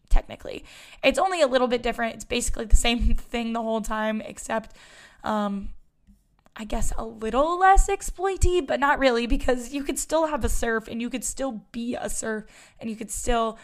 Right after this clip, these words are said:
stay on the land and be exploited for your work. But it was just this new word, this new idea of, like, now you have a lease. Now you, quote unquote, own part of the land,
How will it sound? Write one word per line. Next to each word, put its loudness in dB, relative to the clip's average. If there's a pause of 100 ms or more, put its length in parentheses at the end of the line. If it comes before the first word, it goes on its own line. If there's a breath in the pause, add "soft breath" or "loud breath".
(140 loud breath)
stay 0
on -2
the -6
land -4
and -6
be 2
exploited 0
for -14
your -14
work. -14 (100)
But -2
it -6
was -6
just 2
this -2
new -6
word, -4
this -2
new -2
idea 0
of, -8
like, -10 (260 loud breath)
now -2
you -4
have -6
a -6
lease. -14
Now -6
you, -2 (960 soft breath)
quote -4
unquote, -4
own -6
part -4
of -14
the -10
land, -14